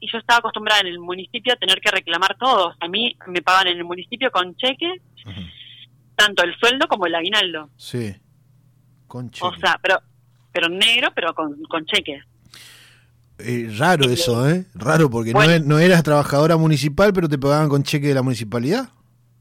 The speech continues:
Speaker 1: Sí, obvio, firmado por el intendente, el secretario
Speaker 2: Y
Speaker 1: general, todo.
Speaker 2: ¿en
Speaker 1: Sí.
Speaker 2: concepto de qué?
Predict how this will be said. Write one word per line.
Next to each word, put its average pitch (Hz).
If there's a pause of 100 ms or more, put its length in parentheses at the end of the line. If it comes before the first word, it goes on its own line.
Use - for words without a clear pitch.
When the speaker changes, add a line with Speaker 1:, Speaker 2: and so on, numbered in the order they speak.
(360)
Speaker 1:
Sí, 170
obvio, 165
firmado 170
por 170
el 151
intendente, 170
el 156
secretario 156
Speaker 2:
Y -
Speaker 1:
general, 151
todo. 196
Speaker 2:
¿en 127
Speaker 1:
Sí. 131
Speaker 2:
concepto 160
de 151
qué? 190